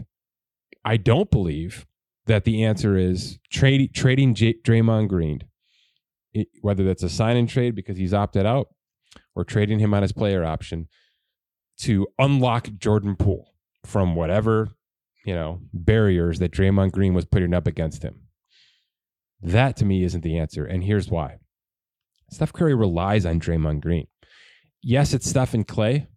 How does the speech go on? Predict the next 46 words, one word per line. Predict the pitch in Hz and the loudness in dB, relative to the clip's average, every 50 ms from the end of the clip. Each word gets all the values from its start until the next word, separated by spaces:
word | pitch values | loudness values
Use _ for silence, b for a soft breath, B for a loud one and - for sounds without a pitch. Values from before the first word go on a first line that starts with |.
| _ _ _ - | _ _ _ -4
and | 95 90 90 | -2 0 2
that's | 98 98 - - | 2 0 0 0
sort | - - 101 98 | 2 2 4 4
of | 95 | 4
the, | 90 95 90 90 92 | 2 2 2 2 2
the | 87 92 | 0 0
marketing | 90 98 98 95 - 113 110 107 | 0 0 0 0 0 0 0 2
pitch, | 101 127 135 135 - - - - _ _ _ _ _ _ _ _ _ _ _ _ _ _ _ _ | 2 2 0 0 -2 -8 -14 -18 _ _ _ _ _ _ _ _ _ _ _ _ _ _ _ _
but | - 113 92 - _ | -4 -4 -4 -4 _
Draymond | - 117 131 151 180 180 160 135 | 0 2 4 4 4 2 2 2
Green | 107 120 131 120 | 2 2 2 4
is | 110 92 | 4 4
the | 101 101 | 4 4
most | 95 104 117 - - 139 | 4 4 2 2 2 0
important | 127 - 131 127 104 107 - - | 0 0 0 0 0 -2 -2 0
per-, | 127 117 - - _ - | 0 -2 -2 -2 _ -2
player | 104 117 104 98 98 95 | 0 2 2 2 2 0
to | - 104 | 0 -2
Steph | 92 - - 110 101 - - | -2 0 0 0 0 -2 -2
Curry, | - 107 92 92 90 87 87 - _ _ _ _ _ _ _ _ _ _ _ _ _ _ _ _ _ _ _ _ _ _ _ _ _ _ - | 0 2 2 2 2 0 -4 -8 _ _ _ _ _ _ _ _ _ _ _ _ _ _ _ _ _ _ _ _ _ _ _ _ _ _ -8
has | - 117 131 143 127 | -2 2 2 4 4
been | 131 151 147 | 4 2 2
since | 135 - 117 110 - | 0 0 -2 -2 0
day | - 135 131 | 0 0 2
one, | 123 117 123 131 143 147 147 - _ _ | 2 2 0 0 -2 -4 -6 -10 _ _
and | 107 107 104 | -4 -2 0
will | 107 117 113 | 0 0 -2
continue | - 110 95 - 147 147 143 135 | -2 -4 0 2 4 4 4 2
to | 104 95 | 0 0
be | 90 101 | 0 0
even | 104 104 110 101 107 | 0 2 2 0 0
more | 101 107 113 120 110 | 0 0 0 -2 -2
so | - - 101 | 0 0 0
now | 95 95 92 95 92 | 2 2 2 2 2
as | 90 87 | 2 0
Curry | - - 104 98 95 | 0 0 0 2 2
declines | 92 90 - 95 95 92 92 87 | 0 0 -2 -2 -2 -2 -2 -2
and | 92 87 | -2 -4
gets | 92 - 117 | -4 -2 0
older. | 123 117 82 62 - - _ _ _ _ _ _ _ _ _ _ _ _ _ _ _ _ _ _ _ _ _ _ _ _ _ _ _ _ - | 0 0 -2 -4 -6 -12 _ _ _ _ _ _ _ _ _ _ _ _ _ _ _ _ _ _ _ _ _ _ _ _ _ _ _ _ -14
So | - - 123 107 98 90 87 87 73 - - _ _ _ _ _ _ _ _ _ _ _ _ _ _ | -2 2 4 4 4 4 2 2 -2 -6 -10 _ _ _ _ _ _ _ _ _ _ _ _ _ _
you | - 107 - | 0 2 2
wanna | 147 156 147 | 4 2 2
tell | - - 147 139 | 2 2 2 4
me | 135 131 | 4 2
so-, | 120 - 156 143 | 2 2 0 -2